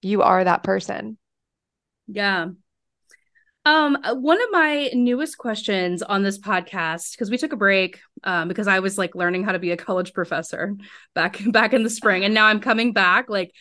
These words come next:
Speaker 2: th-, for my second semester, um, in the fall, teaching three more classes. And I am, I'm always intrigued by leadership. And so, like, what do you think makes an effective leader? And how do you think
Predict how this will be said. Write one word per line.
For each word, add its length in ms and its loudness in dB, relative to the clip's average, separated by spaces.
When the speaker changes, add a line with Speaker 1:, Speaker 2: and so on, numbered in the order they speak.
Speaker 2:
th-, 200 0
for 120 -2
my 120 4
second 360 0
semester, 760 -2
um, 240 0
in 80 -4
the 60 -2
fall, 340 -2
teaching 340 -6
three 180 -2
more 200 4
classes. 680 0
And 520 -2
I 500 6
am, 320 2
I'm 280 0
always 280 4
intrigued 600 -2
by 180 2
leadership. 680 -6
And 160 2
so, 720 4
like, 180 0
what 260 2
do 60 4
you 240 4
think 380 -6
makes 720 -6
an 140 -2
effective 560 -4
leader? 420 -2
And 180 -4
how 300 0
do 100 -4
you 220 -4
think 560 -6